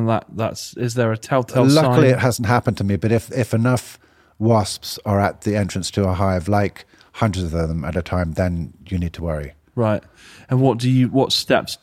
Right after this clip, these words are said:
Speaker 1: can you take then as a beekeeper?
Speaker 2: You
Speaker 1: Or is it
Speaker 2: can
Speaker 1: just nature now?
Speaker 2: I couldn't say from experience 'cause it hasn't happened to me.
Speaker 1: Right.
Speaker 2: In the first couple of years, I had swarms as well.
Speaker 1: Right.
Speaker 2: But luckily, in the last two years, I haven't had any swarms.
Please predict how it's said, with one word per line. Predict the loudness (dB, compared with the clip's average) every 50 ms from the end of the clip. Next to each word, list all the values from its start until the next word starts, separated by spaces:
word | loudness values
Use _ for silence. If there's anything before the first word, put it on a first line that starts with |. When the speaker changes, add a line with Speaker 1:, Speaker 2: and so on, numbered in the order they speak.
| _ _
Speaker 1:
can | -4 -2 2 2
you | 2 2
take | 0 0 -2 -4 -4 -2 -2
then | -2 -2
as | -2 -4
a | -4 -4
beekeeper? | -4 -4 -4 -4 -4 -6 -6 -4 -6 -10 -8 -2
Speaker 2:
You | 0 2 4 4 4 4
Speaker 1:
Or | 2 4 4
is | 4
it | 4
Speaker 2:
can | 4 2
Speaker 1:
just | 0 -2 -2 0
nature | 0 2 2 0 -2 -4 -4 -2 0
now? | 0 0 0 0 -2 -4 -6 -8 _ _ _ _ _ _ _ _ _ _ _ _ _ _ _ -2
Speaker 2:
I | 2 2 2
couldn't | 0 -2 -6 0 2 2 2 2 -2
say | -4 -2 2 2 4 4 4 2 2 0 -4 -8 -6
from | -4 -2 -2
experience | -2 -4 -2 -2 -2 -2 -2 -4
'cause | -6 -6 -6
it | -4
hasn't | -4 -4 -4 -6 -6 -6
happened | -6 -6 -4 -8 -10 -10
to | -10 -10
me. | -8 -8 -8 -4
Speaker 1:
Right. | -2 0 0 0 -2 -6 _ -4
Speaker 2:
In | 0 0
the | 0
first | 2 2 0 0 0 0
couple | 0 0 2 2 2
of | 4
years, | 4 4 4 2
I | 2 2
had | 2 0 -2 -2
swarms | -4 -4 0 0 2 2 2 0 -2 -2 -4
as | -6 -2 -2
well. | 0 0 2 2 0 0 -2 _ _ _ _ -6
Speaker 1:
Right. | -4 -2 -2 -2 0
Speaker 2:
But | 0 0 2 2
luckily, | 2 2 2 0 0 0 2 4 4 4 2 2 0 0
in | -2 -2 -2
the | 0
last | 0 0 0 -2 -2
two | 0 0 2
years, | 2 2 2
I | 0
haven't | 0 -2 -2 -2
had | -4 -2 -2
any | -2 -2 -4
swarms. | -6 -6 -6 -6 -4 -4 -4 -6 -8 -10 -12 -16